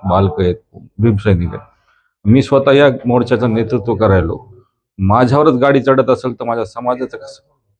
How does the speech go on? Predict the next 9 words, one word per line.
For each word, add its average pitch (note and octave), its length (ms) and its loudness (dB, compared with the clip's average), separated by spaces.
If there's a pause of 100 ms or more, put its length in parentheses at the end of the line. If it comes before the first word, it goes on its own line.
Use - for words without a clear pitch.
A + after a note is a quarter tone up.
(460)
महिला C3 300 4
सोबत G#2 360 0
आहेत, B2+ 120 0
ते B2 220 -8 (520)
पोलीस D3+ 300 4
प्रशासनाच्या C3+ 680 2
सोबत C3+ 400 0
असून C3 280 -2
सुद्धा C3 380 0